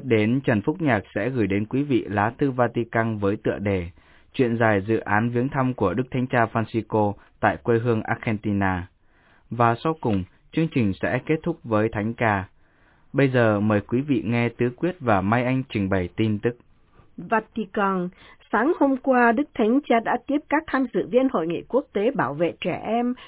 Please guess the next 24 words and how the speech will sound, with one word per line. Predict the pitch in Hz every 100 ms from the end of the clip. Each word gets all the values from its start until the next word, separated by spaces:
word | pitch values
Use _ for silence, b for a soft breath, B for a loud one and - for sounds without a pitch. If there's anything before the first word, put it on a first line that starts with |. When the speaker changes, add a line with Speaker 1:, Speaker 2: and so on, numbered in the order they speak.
| B
Speaker 2:
trong | 220 208 214
thế | 247 240 233
giới | 196 220 254
kỹ | 202 -
thuật | - 160 _
số. | 175 156 175 285 _ b b b b
Ngài | - 196 180
kêu | 285 302
gọi | 190 -
các | - 370
thành | 240 175 -
phần | 175 147 -
xã | 160
hội | 156 - -
cộng | 196 - -
tác | 220 311 -
để | 180
bài | 170 165 151
trừ | 185 156
tệ | 180 170
nạn | 156 -
này. | 170 165 143 123 _ _ _ _ _ b b b b b -
Trong | 214 214 -
số | 208 190 247